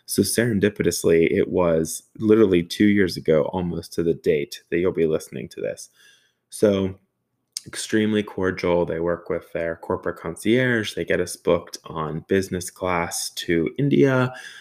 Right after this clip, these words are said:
Um, it is just like, whoa, they're rolling out the red carpet for us. So you know what? We're excited, but we're also like, whoa, this is happening so fast. So up until two days before the trip, you have to have a work visa to go to India.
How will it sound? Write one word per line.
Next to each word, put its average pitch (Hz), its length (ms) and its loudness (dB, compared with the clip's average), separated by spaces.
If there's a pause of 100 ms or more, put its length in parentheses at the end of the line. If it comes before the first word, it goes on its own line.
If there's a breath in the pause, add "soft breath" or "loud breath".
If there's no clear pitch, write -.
(260 loud breath)
Um, 82 540 0
it 113 280 4
is 98 300 4
just - 600 0 (120)
like, 82 380 -2
whoa, 90 360 6
they're 98 140 4
rolling 95 300 4
out 82 120 -4
the 82 120 -4
red 85 280 -2
carpet - 340 -4
for - 220 -2
us. - 240 -6
So 90 200 0
you 92 140 -4
know 113 140 -4
what? 95 200 -2
We're 113 100 -6
excited, 139 580 -2
but - 140 -2
we're 87 120 0
also 90 220 -2
like, 87 100 -4
whoa, 87 180 4
this - 120 -2
is - 60 -8
happening 90 280 -4
so - 140 -12
fast. - 380 -10 (400 soft breath)
So - 140 0
up - 200 0
until 127 320 2
two - 160 0
days 101 200 4
before - 260 -2
the 82 100 0
trip, 139 440 -4 (280 loud breath)
you - 60 2
have - 80 0
to 127 60 2
have 117 80 4
a 95 40 8
work 90 360 0
visa - 460 -8 (140)
to 92 120 -2
go 90 100 2
to - 100 -2
India. - 400 -2